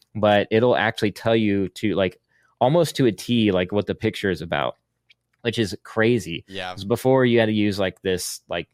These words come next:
Speaker 1: Google search or Google Pics to kinda, like, look that stuff up, and it'll kinda give you, like, a general thing. But this
Speaker 2: Yeah.
Speaker 1: is, like, on the fly A I telling you what it is, like, like, seconds later in full description. Like, it's not like,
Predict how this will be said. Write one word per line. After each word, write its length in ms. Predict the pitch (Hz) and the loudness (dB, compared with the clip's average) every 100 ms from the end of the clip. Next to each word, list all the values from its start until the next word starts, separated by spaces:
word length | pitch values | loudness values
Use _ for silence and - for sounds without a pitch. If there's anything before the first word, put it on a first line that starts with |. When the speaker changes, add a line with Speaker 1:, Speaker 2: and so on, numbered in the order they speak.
| 110 | -6
Speaker 1:
Google 280 | 110 92 82 | -4 -4 -6
search 460 | - 127 123 120 | -2 0 0 -2
or 60 | 104 | -6
Google 400 | 87 107 95 80 | -8 -8 -6 -8
Pics 480 | - 117 113 - - | -2 2 2 0 -8
to 100 | 101 | -6
kinda, 200 | 101 95 | -2 -2
like, 220 | 95 - | -4 -4
look 180 | 101 - | -6 -4
that 140 | 90 | -6
stuff 280 | - 98 - | -4 -4 0
up, 240 | 98 98 _ - _ - | 0 0 _ -20 _ -6
and 80 | 104 | -2
it'll 100 | 101 | -2
kinda 240 | - 107 101 | -2 -4 -2
give 180 | 98 | -4
you, 140 | 98 95 | -2 -2
like, 140 | 95 | -4
a 40 | 92 | -6
general 440 | 98 95 95 87 | -6 -4 -4 -4
thing. 320 | 95 95 95 | -4 -4 -4
But 100 | 92 | -4
this 160 | 104 90 | -4 -4
Speaker 2:
Yeah. 60 | |
Speaker 1:
is, 80 | 135 | -4
like, 200 | 139 - _ - | -6 -8 _ -2
on 260 | 104 110 117 | 2 2 2
the 100 | 104 | -2
fly 640 | - 95 95 104 110 131 - _ _ 113 | -4 0 2 2 0 -2 -8 _ _ 2
A 180 | 113 110 | 4 4
I 300 | 113 104 101 | 4 2 0
telling 400 | 117 110 107 98 | 0 2 2 2
you 260 | 95 92 | 0 2
what 180 | 92 101 | 2 0
it 120 | 95 | 2
is, 320 | 101 95 87 | 2 0 0
like, 280 | 101 92 - _ - | -2 -2 -6 _ -4
like, 160 | 98 | -4
seconds 480 | - 117 107 101 - | -2 -2 -2 -4 -2
later 420 | 98 95 87 87 - - _ | 0 0 0 -4 -8 -20 _
in 140 | 113 98 | -6 -4
full 260 | - 110 | -2 0
description. 720 | 92 - 107 92 - 69 78 - | -2 -6 -4 -6 -6 -12 -14 -6
Like, 160 | 110 104 | -2 0
it's 140 | 104 | 0
not 180 | 123 87 | 0 2
like, 340 | 107 98 - | 2 2 0